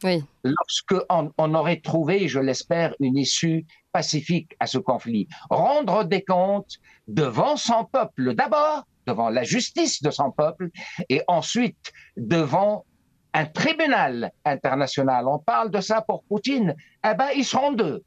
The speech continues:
Speaker 1: Hmm.
Speaker 2: Il n'y aura pas un seul. Ils seront deux. Celui qui a provoqué dans un mouvement de colère un chef d'État responsable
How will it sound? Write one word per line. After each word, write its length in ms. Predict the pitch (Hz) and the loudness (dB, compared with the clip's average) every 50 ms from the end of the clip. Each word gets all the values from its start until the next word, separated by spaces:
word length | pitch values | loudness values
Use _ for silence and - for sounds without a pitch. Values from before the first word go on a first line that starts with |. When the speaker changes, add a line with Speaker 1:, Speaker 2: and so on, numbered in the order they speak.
| _ _ - | _ _ -4
Speaker 1:
Hmm. 200 | 190 170 160 151 | -2 0 0 0
Speaker 2:
Il 40 | 151 | 0
n'y 80 | 175 208 | 0 2
aura 180 | 190 202 226 | 2 0 0
pas 140 | - - - - - | 0 -2 -4 -2 0
un 140 | 269 262 233 | 0 0 0
seul. 440 | - - - 165 139 120 110 107 101 - - | 0 0 0 0 0 -2 -4 -6 -10 -4 -4
Ils 80 | 214 196 | -4 -2
seront 300 | - - 233 277 277 254 | 0 0 2 2 2 0
deux. 280 | 190 196 139 202 - - _ _ _ _ _ _ _ _ _ - | 0 -2 -2 -4 -6 -10 _ _ _ _ _ _ _ _ _ -8
Celui 540 | - - 233 269 269 294 302 311 294 - | -4 -2 0 0 0 2 2 0 0 -2
qui 200 | - - 190 175 180 - | -2 0 0 0 0 0
a 260 | - 180 143 127 101 - _ _ _ _ _ _ _ _ | 0 0 0 0 -2 -6 _ _ _ _ _ _ _ _
provoqué 840 | - - 120 147 151 139 165 208 202 - 254 262 233 165 120 101 - _ _ _ _ _ _ _ _ - | -8 -2 0 0 0 0 0 -2 -2 -2 -2 0 0 0 -2 -4 -8 _ _ _ _ _ _ _ _ -2
dans 300 | 151 143 135 131 113 139 | 0 0 0 0 0 0
un 100 | 135 127 | 0 0
mouvement 600 | 113 101 113 175 262 262 202 214 262 277 285 277 | 0 0 2 0 0 0 -2 0 0 2 2 0
de 120 | 262 185 247 | 0 -2 -4
colère 540 | - - 214 214 208 190 180 151 135 117 120 | -2 0 0 0 2 0 0 0 0 0 0
un 100 | 123 117 | -2 -2
chef 320 | - - 196 190 139 135 | 0 0 0 -2 -2 -2
d'État 500 | 127 160 156 156 - 170 156 143 120 - - _ _ _ - | -2 -2 -2 0 0 2 2 2 0 -4 -8 _ _ _ -4
responsable 760 | 131 131 - - 143 135 - - 170 165 156 151 131 139 | -4 -4 -2 -2 -4 -2 0 0 0 0 0 0 -2 -8